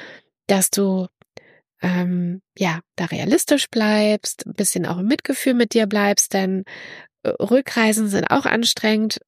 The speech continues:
Meine Rückreise war auch sehr anstrengend. Wir sind über Nacht geflogen, uns fehlt quasi eine Nacht. Und, ähm,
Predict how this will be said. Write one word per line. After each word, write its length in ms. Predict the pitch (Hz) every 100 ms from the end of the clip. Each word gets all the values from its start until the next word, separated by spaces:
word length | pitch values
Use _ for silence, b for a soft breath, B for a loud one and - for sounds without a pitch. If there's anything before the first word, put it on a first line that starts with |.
| -
Meine 380 | 196 208 226
Rückreise 460 | 226 - 214 202 196
war 140 | 190
auch 80 | 180
sehr 260 | - 214 208
anstrengend. 500 | 214 - - 202 196
Wir 80 | 196
sind 180 | 190 180
über 160 | 190
Nacht 320 | 185 202 -
geflogen, 500 | - 202 - 208 196
uns 200 | 185 185
fehlt 360 | - 208 214 -
quasi 460 | - - 196 190 190
eine 280 | 165 190 196
Nacht. 420 | 190 208 - - B B B B B B B B B
Und, 560 | - 196 190 190 185 -
ähm, 640 | 196 190 185 185 180 190